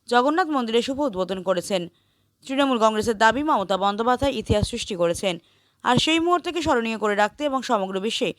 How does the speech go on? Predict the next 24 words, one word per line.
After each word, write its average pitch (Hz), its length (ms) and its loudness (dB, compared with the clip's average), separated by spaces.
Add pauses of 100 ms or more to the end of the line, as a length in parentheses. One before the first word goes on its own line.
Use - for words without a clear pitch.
(320)
শান্তির 285 360 0
বার্তা 349 260 2
পৌঁছিয়ে 247 360 0
দিতে 226 200 -8
তৃণমূল 233 360 -6
কংগ্রেসের 202 380 0
তরফে 220 340 0 (400)
এই 247 120 -2
মহাযজ্ঞের 285 540 2
আয়োজন 208 240 0
করা 196 200 4
হয়েছে। 180 320 0 (520)
সম্পূর্ণ 311 480 2
রীতিনীতি 269 520 -2
মেনেই 240 320 -4
সকাল 196 300 -4
থেকেই 240 240 -2
তৃণমূলের 240 380 0 (380)
শীর্ষস্থানীয় 302 580 0
নেতৃত্বরা 285 480 -2
এই 247 120 0
মহাযজ্ঞে 214 460 0
অংশগ্রহণ 202 500 0
করেছেন। 185 380 -4